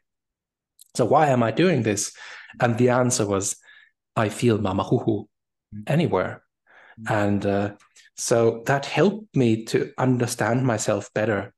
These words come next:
Speaker 1: because actually I was always taking decisions that didn't make sense. So I wanna become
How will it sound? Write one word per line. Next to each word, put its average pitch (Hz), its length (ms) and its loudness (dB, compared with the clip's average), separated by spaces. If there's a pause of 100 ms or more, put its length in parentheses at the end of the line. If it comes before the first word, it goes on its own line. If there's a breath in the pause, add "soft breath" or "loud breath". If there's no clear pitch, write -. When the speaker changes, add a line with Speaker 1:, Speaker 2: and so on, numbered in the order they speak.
Speaker 1:
because 143 320 0
actually 190 400 2
I 117 100 2
was 131 240 0
always 214 300 2
taking 180 600 -2 (140)
decisions 160 760 -2 (520 soft breath)
that - 360 -4 (260)
didn't 196 320 0
make 135 220 2
sense. 113 440 0 (1000)
So 123 220 2
I 143 120 0
wanna 160 220 2
become 147 440 0